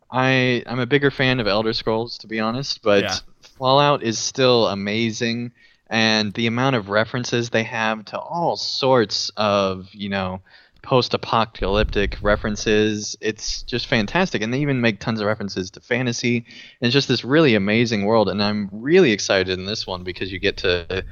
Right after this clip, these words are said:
Speaker 1: start before everything goes south.
Speaker 2: Yeah.
Speaker 1: And, um, I'm sure there's gonna be a lot of story elements that will remember back to that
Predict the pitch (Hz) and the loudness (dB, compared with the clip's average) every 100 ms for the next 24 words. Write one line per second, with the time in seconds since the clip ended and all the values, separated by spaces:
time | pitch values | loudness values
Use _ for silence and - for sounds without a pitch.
0 | - - - - 107 101 - - 98 - | -10 -4 -2 2 4 4 0 -6 -4 0
1 | 104 101 98 92 92 98 95 98 90 90 | 2 4 2 2 2 0 0 -2 -2 -2
2 | 87 - - 101 87 - - _ - - | -2 -4 -2 -2 -2 -10 -20 _ -20 -20
3 | - 196 190 92 90 87 87 90 90 85 | -10 -4 -2 -2 -4 -6 -4 -2 -2 -6
4 | 87 101 _ 107 104 - 113 104 95 104 | -12 -16 _ -6 -2 2 2 2 0 -2
5 | 98 98 98 95 92 - 107 104 98 95 | 0 0 2 0 0 -2 0 2 2 2
6 | 92 90 - 95 92 90 90 95 95 98 | -2 -6 -4 -2 -2 -4 -6 -8 -4 -4
7 | 92 92 92 95 - 85 92 87 | -2 -2 -2 -4 -8 -6 -4 -4